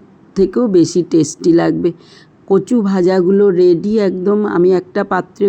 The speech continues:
কচু ভাজা, মাছ আর ডিমগুলো রেডি করে নিয়েছি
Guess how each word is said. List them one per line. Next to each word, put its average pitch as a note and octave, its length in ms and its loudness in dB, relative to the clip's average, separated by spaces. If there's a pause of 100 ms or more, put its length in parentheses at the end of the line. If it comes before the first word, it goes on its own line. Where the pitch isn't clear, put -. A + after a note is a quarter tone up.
কচু F#3+ 340 -2
ভাজা, F#3+ 380 -2 (180)
মাছ E3+ 360 -2 (560)
আর F3+ 180 -4 (120)
ডিমগুলো F3 540 2
রেডি F3+ 340 0
করে F#3+ 300 0
নিয়েছি G3+ 420 0